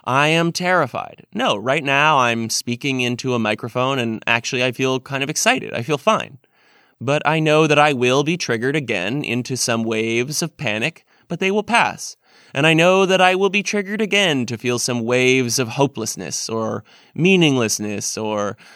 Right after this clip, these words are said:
fear or anxiety, and those too will pass. None of those emotions define me.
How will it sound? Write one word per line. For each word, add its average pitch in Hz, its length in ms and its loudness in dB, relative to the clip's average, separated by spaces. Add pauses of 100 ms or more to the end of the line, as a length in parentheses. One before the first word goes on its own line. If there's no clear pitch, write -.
fear 139 800 0
or 110 260 -4
anxiety, 127 1300 0 (480)
and 151 400 -2
those 202 260 0
too 285 300 -2
will 95 220 -8
pass. - 600 -6 (460)
None 185 240 4
of 214 140 2
those 190 220 2
emotions 139 560 0
define 139 800 -2
me. - 280 -12